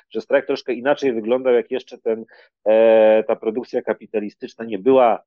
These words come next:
aż tak, e, e, bardzo, e, nie miała tak masowego charakteru, tylko była jeszcze oparta na,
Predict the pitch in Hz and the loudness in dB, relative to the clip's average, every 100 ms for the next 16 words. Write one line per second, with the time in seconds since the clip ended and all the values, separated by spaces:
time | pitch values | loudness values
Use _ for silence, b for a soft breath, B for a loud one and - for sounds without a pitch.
0 | _ 107 107 - 110 - - 104 107 107 | _ -12 -10 -6 -6 -8 -14 -4 -2 -2
1 | 104 104 107 101 101 104 92 117 127 113 | -2 -2 0 0 2 0 -2 0 0 0
2 | 110 107 98 95 95 101 101 104 117 117 | -2 0 0 -2 _ -16 -14 -14 -10 -8
3 | 107 107 110 110 - 113 110 107 107 - | -8 -10 -14 -18 -10 -8 -6 -4 -6 -6
4 | - 104 110 147 B B _ 139 170 147 | -4 -2 0 -4 B B _ -2 0 0
5 | 120 135 127 127 135 - 107 - 120 127 | 0 2 2 2 -2 -8 -12 -4 -4 -2
6 | 127 117 110 117 | -2 -2 0 -2